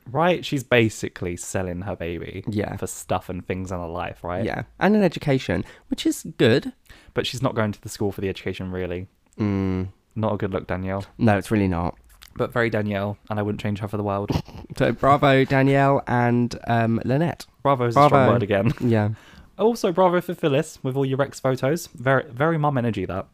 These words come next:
Speaker 2: Oh, her little photos of Rex, yeah.
Speaker 1: Very mum energy.
Speaker 2: Mm.
Speaker 1: <laughs> So that was season four, episode five, Art Ain't Easy.
Speaker 2: Art isn't easy.
Speaker 1: Sorry. <laughs> Thank you so much for listening. So, Joel, if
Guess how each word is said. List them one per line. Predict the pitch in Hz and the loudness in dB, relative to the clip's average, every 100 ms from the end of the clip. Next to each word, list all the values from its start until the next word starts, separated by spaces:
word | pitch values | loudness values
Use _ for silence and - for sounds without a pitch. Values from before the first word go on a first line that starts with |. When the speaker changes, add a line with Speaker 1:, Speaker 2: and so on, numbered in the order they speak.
| - | -10
Speaker 2:
Oh, | 151 165 160 156 156 | 2 6 8 6 6
her | 165 | 6
little | 160 139 | 6 4
photos | - 131 135 | 4 2 2
of | 135 | 0
Rex, | 135 117 104 - | 4 4 4 -2
yeah. | 131 120 113 110 110 117 | -2 2 2 2 0 -2
Speaker 1:
Very | 127 139 113 | 4 4 4
mum | 110 104 | 2 0
energy. | 104 101 120 | -2 -2 0
Speaker 2:
Mm. | 127 117 110 113 - | 2 4 2 -2 -6
Speaker 1:
<laughs> | - _ - - - - - | -12 _ -20 -20 -20 -16 -16
So | - 170 165 160 - - _ | -4 2 4 4 0 -4 _
that | 127 165 151 | -2 0 2
was | 139 131 127 - - | 2 4 2 -2 -4
season | 170 156 139 | 0 0 0
four, | 117 107 107 123 | 0 0 0 0
episode | - 131 - | 0 0 -2
five, | 110 101 98 101 - | -2 -2 -2 -4 -4
Art | 131 123 - - - | -2 -2 -2 -8 -6
Ain't | 107 107 - | -4 -6 -8
Easy. | 101 98 95 95 - _ _ - | -10 -8 -8 -8 -10 _ _ -4
Speaker 2:
Art | 110 | 0
isn't | 120 110 107 | 2 2 2
easy. | 104 101 101 101 107 _ - | 0 -2 -2 -2 -6 _ -18
Speaker 1:
Sorry. | - 92 90 98 - - - | -10 -8 -4 0 0 0 -8
<laughs> | - _ _ | -12 _ _
Thank | 180 - | -4 -2
you | 143 | -2
so | 147 | 0
much | 131 - | -2 0
for | |
listening. | 113 110 110 131 | 0 0 0 0
So, | 156 143 143 | 2 4 4
Joel, | - 170 113 | 4 0 0
if | - 131 | -2 -8